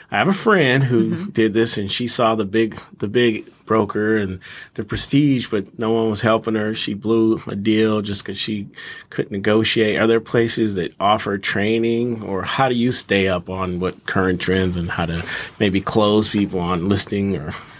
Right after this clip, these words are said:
Speaker 2: I think it's, I mean, I think that you need to investigate and really interview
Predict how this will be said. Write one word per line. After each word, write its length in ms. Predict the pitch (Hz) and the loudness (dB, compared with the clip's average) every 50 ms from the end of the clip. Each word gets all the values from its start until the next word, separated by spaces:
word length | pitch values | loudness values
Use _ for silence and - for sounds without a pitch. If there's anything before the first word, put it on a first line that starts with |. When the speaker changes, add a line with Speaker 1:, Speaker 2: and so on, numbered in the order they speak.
| - - _ | -20 -8 _
Speaker 2:
I 100 | - 233 233 | 0 0 2
think 180 | 311 349 359 | 2 2 2
it's, 320 | 277 - - - - - - - - - - | 2 0 0 -8 -10 -10 -14 -16 -14 -4 -2
I 60 | 175 | 0
mean, 200 | 185 190 185 180 | 0 2 2 2
I 100 | 180 180 | 2 2
think 320 | 175 - 214 208 214 208 - | 2 0 2 2 2 2 2
that 180 | 180 147 - - | 0 0 0 -4
you 680 | 151 160 170 180 180 185 180 180 180 180 185 185 - _ _ _ _ _ _ _ _ _ _ _ _ _ _ _ _ _ _ _ _ | -8 -4 -2 -2 0 0 -2 -2 -2 -4 -6 -6 -10 _ _ _ _ _ _ _ _ _ _ _ _ _ _ _ _ _ _ _ _
need 260 | - 175 175 180 175 | -2 0 2 2 0
to 240 | - - 165 - - | 0 -2 -2 0 0
investigate 760 | 160 160 156 156 156 156 156 - - 170 - 160 156 156 143 | -2 -2 0 0 0 0 0 -2 -4 0 2 2 2 2 0
and 200 | - 151 151 151 | -2 -2 -2 0
really 260 | 151 151 156 156 151 - | 0 2 2 2 0 0
interview 680 | - 160 160 156 151 147 147 147 147 143 143 143 - | -2 -2 -4 -4 -4 -6 -4 -2 -2 -2 -2 -4 -6